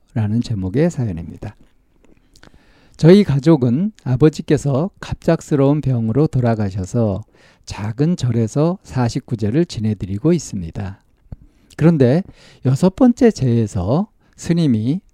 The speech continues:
아버지가 겁이 많아 떠나지 못한다며, 할아버지 손을 잡고 가고 싶어 한다며 천도제가 필요하다고 합니다. 그리고 천도제를 지내려면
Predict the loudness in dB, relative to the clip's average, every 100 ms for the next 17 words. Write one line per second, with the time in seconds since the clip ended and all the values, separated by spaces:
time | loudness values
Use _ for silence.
0 | -8 -4 0 0 -2 -2 -2 -2 -8 0
1 | 2 2 0 -2 -2 -2 -2 -2 -2 -2
2 | -2 -2 -2 -2 -2 -2 -2 -2 -2 -6
3 | -14 _ _ _ _ 0 2 4 2 0
4 | -2 0 2 2 -2 0 0 2 0 -2
5 | -2 -4 -2 0 0 0 -2 -2 0 -2
6 | -4 _ _ _ -4 -2 2 2 2 0
7 | 2 0 -2 -4 0 0 -2 -4 0 -2
8 | -2 -6 -8 -10 -14 -16 _ _ _ _
9 | _ _ _ _ _ _ 4 6 6 2
10 | -2 _ _ _ -6 0 2 2 2 2
11 | 2 0 -4 -2 0 -2 -4 -4 -4 -4
12 | -8